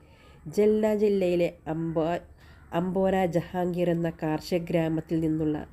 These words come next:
നിർ-, നിവൃത്തി ഷിൻഡെയും ഭാര്യ ശാന്തബായുമായിരുന്നു ആ ദമ്പതികൾ. ഉൾഗ്രാമത്തിൽ താമസിക്കുന്നവർക്ക്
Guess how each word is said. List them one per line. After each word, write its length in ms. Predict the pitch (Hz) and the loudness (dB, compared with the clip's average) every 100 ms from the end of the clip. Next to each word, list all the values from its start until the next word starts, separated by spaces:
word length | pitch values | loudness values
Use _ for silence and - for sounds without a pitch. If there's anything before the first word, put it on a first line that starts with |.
| - | -8
നിർ-, 320 | 147 143 151 - - - - | -4 -4 -4 -10 -20 -16 -2
നിവൃത്തി 460 | 160 170 165 - 170 | 0 0 -2 -4 -6
ഷിൻഡെയും 680 | - 156 156 156 151 147 143 - 139 | -2 0 2 4 4 2 -2 -14 -8
ഭാര്യ 420 | 135 139 156 151 - - - - - - | -4 -2 -2 -2 -4 -18 -20 -20 -20 -20
ശാന്തബായുമായിരുന്നു 1400 | - 165 151 160 165 160 151 156 160 156 151 143 131 131 127 - - | -8 -4 0 0 2 2 2 2 2 0 0 0 -2 -2 -6 -8 -10
ആ 60 | 135 | -6
ദമ്പതികൾ. 640 | 131 131 135 143 131 117 - - - - - | -4 -4 -2 -4 -4 -8 -10 -18 -20 -18 -2
ഉൾഗ്രാമത്തിൽ 720 | 156 151 156 156 165 160 165 156 | 0 2 2 2 2 0 -4 -4
താമസിക്കുന്നവർക്ക് 1080 | 156 151 160 - 156 151 151 147 147 - | -2 -2 -2 -4 -6 -4 -2 -2 -6 -6